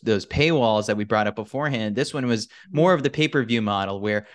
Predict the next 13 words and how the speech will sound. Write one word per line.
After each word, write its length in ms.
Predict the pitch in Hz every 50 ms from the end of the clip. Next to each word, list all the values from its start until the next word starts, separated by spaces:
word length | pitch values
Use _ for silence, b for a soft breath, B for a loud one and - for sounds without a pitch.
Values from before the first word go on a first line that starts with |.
| B B
you're 140 | - 143 160
not 180 | 175 175 165 -
signing 400 | - - 156 151 151 143 131 123
away 320 | 120 113 117 117 117 110
immediately, 560 | 104 107 113 117 113 113 - 101 113 110 107
like, 220 | 104 104 104 98 -
thirty 340 | - - 123 120 120 123 120
dollars 400 | 110 107 104 110 107 107 - -
to 100 | - 107
watch 340 | 104 104 107 107 104 -
one 200 | - 117 110 107
broadcast. 720 | 104 107 104 101 104 - - - 107 104 104 104 101 - 107
And, 140 | 98 95